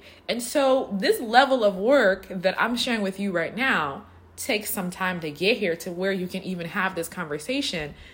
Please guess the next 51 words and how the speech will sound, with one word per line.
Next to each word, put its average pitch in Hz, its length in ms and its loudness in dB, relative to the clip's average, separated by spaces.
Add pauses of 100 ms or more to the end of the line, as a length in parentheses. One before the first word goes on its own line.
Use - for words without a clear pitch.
(240)
This 277 160 -2
is 320 140 0
the 220 100 0
work 202 300 2
that 190 80 0
I 180 140 -2
do 175 180 -6
with 170 160 -6
my 147 140 -10
clients, - 600 -8
right? 180 280 -4 (500)
I 285 200 2
am 403 120 0
somebody 269 520 0
who, 247 540 -2 (1160)
I 208 120 2
have 226 200 0
mercy. 175 600 -4 (420)
I 185 60 -4
have 196 200 -2
compassion. 156 800 -6
I 180 140 -2
know, 190 320 2
like, 196 200 0
one 202 140 -2
of 247 80 -6
my 220 80 2
clients 196 400 0
said 190 180 0
to 262 80 -6
me 208 140 -8
the 185 120 -4
other 175 180 -2
day, 165 260 -6 (560)
um, 190 580 0
she 214 260 -6
said, 202 340 2
"I 220 140 2
know 254 200 4
you're 240 220 2
not, 220 280 4
you 247 80 0
know, 214 180 2
gonna 196 200 0
coddle 240 400 4
us." 190 160 4
And 208 80 -4
I'm 269 140 -2
like, 320 200 -2
No, 453 440 8
like, 294 260 6